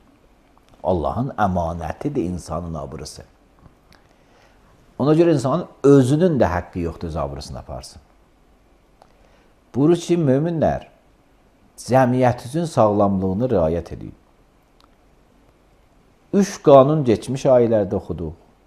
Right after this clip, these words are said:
Lağa qoymayın bir-birinizə. Bir. Eybi vurmayın, tənə vurmayın. Üçüncüsü, pis ləqəblə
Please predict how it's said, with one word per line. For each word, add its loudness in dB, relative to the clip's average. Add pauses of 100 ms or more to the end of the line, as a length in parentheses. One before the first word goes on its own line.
(420)
Lağa 4
qoymayın 2
bir-birinizə. -6 (580)
Bir. -8 (1900)
Eybi 12
vurmayın, 4 (120)
tənə 2
vurmayın. -2 (2000)
Üçüncüsü, -2
pis -8
ləqəblə 4